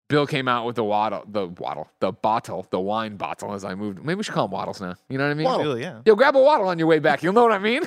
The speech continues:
Speaker 1: <laughs> That wine bottle, you know what I mean? I'm gonna hit you up at five thirty on a Friday. <laughs> Bring me that waddle.
Speaker 3: We can workshop. We'll workshop.
Speaker 1: <laughs> Anyways, though,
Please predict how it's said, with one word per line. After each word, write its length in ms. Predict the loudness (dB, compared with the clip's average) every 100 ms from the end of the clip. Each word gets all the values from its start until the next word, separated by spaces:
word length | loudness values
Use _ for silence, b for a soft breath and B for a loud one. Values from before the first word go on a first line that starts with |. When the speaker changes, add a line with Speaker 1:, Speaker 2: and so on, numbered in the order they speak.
| 0
Speaker 1:
<laughs> 200 | 0 4
That 220 | 6 6
wine 260 | 6 4 4
bottle, 280 | 2 2 2
you 60 | 4
know 80 |
what 100 | 4
I 60 | 2
mean? 240 | 0 -4 -6 -14 _
I'm 420 | -6 -4 -4 -6 -6
gonna 200 | -2 0
hit 160 | 0 2
you 120 | 2
up 100 | 0
at 60 | -4
five 440 | -18 -2 2 2
thirty 220 | 2 2 2
on 100 | 0
a 40 |
Friday. 380 | 2 2 2 0
<laughs> 40 |
Bring 140 | 2 2
me 80 | 4
that 240 | 4 4 4
waddle. 340 | 4 4 2
Speaker 3:
We 60 | 0
can 140 | 2
workshop. 280 | 2 2 2
We'll 140 | 2
workshop. 360 | 2 -2 -6 -12 -12 2
Speaker 1:
<laughs> 840 | 4 4 0 0 -2 -4 4 6
Anyways, 360 | 8 6 4
though, 100 | 4